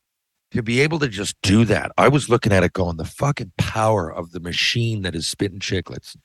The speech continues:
The creativity, first of all, of Biz and Witter to be able to know how to tread that line without going over. They are brilliant at it. Biz Nasty has a gift from fucking God for, from doing that. I'm convinced.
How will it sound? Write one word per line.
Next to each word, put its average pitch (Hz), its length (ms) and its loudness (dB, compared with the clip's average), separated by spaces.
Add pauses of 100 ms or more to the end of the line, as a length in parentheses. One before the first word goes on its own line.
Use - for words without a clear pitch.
(440)
The 123 100 6
creativity, 165 840 4
first 120 340 4
of 95 100 2
all, 92 180 6
of 78 180 -2
Biz 113 300 4
and 98 140 0
Witter 95 320 4 (300)
to 139 100 2
be 139 160 4
able 190 220 4
to 175 80 4
know 151 200 4
how 151 60 4
to 127 100 2
tread 135 360 4
that 127 180 6
line 120 280 4
without 113 280 6
going 107 240 4
over. 101 380 4 (720)
They 175 200 8
are 160 140 6
brilliant 117 800 0
at 80 140 -4
it. - 180 -20 (440)
Biz 180 300 6
Nasty 151 460 0
has 113 200 -2
a 110 60 0
gift - 500 0
from 113 220 -8
fucking 117 500 -4
God 87 420 -4 (120)
for, 185 260 -14 (160)
from 101 200 -4
doing 104 320 0
that. 80 200 -8
I'm 101 160 -8
convinced. 95 640 -6